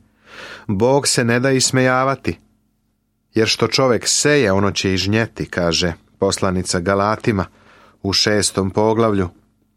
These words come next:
u šestom i sedmom stihu. U ovom delu njegove poslanice Jakov govori o delima, o delima vere. Pavle je takođe pisao o delima vere.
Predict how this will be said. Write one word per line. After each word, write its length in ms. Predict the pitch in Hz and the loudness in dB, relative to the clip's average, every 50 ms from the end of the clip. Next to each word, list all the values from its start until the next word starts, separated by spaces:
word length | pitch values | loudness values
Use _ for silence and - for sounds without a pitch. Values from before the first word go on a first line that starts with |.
| _ _ _ _ - | _ _ _ _ -10
u 100 | 98 92 | -8 -4
šestom 540 | - - - 107 107 101 - - - 107 107 | -2 0 0 0 0 0 -2 -2 -2 -2 -2
i 60 | 98 | -2
sedmom 460 | - - 101 87 80 80 80 80 82 | -2 -2 -2 -2 0 -2 -2 -4 -4
stihu. 480 | 85 - - - 110 104 - - - - - - _ _ _ _ _ _ _ _ _ _ _ _ _ _ _ _ _ _ _ _ _ _ _ _ _ - - - - - - - - - - - - - | -4 -6 -4 -2 -2 -2 -4 -4 -10 -12 -14 -14 _ _ _ _ _ _ _ _ _ _ _ _ _ _ _ _ _ _ _ _ _ _ _ _ _ -20 -20 -20 -18 -18 -18 -18 -18 -18 -20 -12 -4 0
U 160 | 139 151 180 | 2 2 4
ovom 340 | 208 226 226 220 190 165 147 | 4 4 2 2 2 2 2
delu 300 | 160 160 160 147 139 123 | 4 4 4 4 4 4
njegove 400 | 120 120 120 123 110 101 92 - | 4 4 4 4 2 2 2 2
poslanice 760 | 117 123 143 - - 165 165 165 156 139 - - 139 123 107 - _ _ _ _ _ _ _ _ _ _ _ _ _ _ _ _ _ - | 2 0 2 2 2 2 4 4 2 2 2 0 0 0 -2 -6 _ _ _ _ _ _ _ _ _ _ _ _ _ _ _ _ _ -4
Jakov 680 | 98 95 101 110 123 135 - - - 151 147 123 107 - - _ _ - | -2 0 2 2 2 0 -2 -2 0 0 0 0 -2 -10 -18 _ _ -10
govori 480 | 101 95 92 101 101 101 107 107 107 98 | -6 -2 0 2 2 2 2 2 2 2
o 100 | 95 92 | 2 2
delima, 480 | 95 117 123 113 101 92 87 85 85 - - _ _ _ _ _ _ _ _ _ _ _ _ _ _ _ _ _ _ _ _ _ _ _ _ - | 2 2 2 2 2 0 0 -2 -4 -6 -10 _ _ _ _ _ _ _ _ _ _ _ _ _ _ _ _ _ _ _ _ _ _ _ _ -2
o 160 | - 123 120 | 0 0 2
delima 480 | 101 98 101 92 90 87 82 82 85 85 | 2 2 2 2 2 0 0 -2 -2 0
vere. 360 | 85 98 104 98 90 87 85 - - _ _ _ _ _ _ _ _ _ _ _ _ _ _ _ _ _ _ _ _ _ _ _ _ _ _ _ _ _ _ _ _ _ _ _ _ _ - - - - - - - - - _ _ _ - | 0 0 2 2 0 0 -2 -6 -10 _ _ _ _ _ _ _ _ _ _ _ _ _ _ _ _ _ _ _ _ _ _ _ _ _ _ _ _ _ _ _ _ _ _ _ _ _ -20 -20 -20 -20 -20 -20 -20 -20 -20 _ _ _ 0
Pavle 340 | 139 147 156 156 156 139 | 2 2 2 4 4 4
je 100 | 123 113 | 4 2
takođe 480 | - 120 110 - 131 135 147 143 151 143 | 2 -2 -2 0 2 2 2 2 0 0
pisao 520 | - - 135 139 135 - - 151 127 113 | 0 0 0 0 2 0 2 2 2 2
o 40 | 104 | 4
delima 380 | 98 110 107 101 98 92 95 95 | 4 2 2 2 2 2 2 2
vere. 380 | 92 98 98 95 87 87 - | 2 2 2 2 0 -2 -4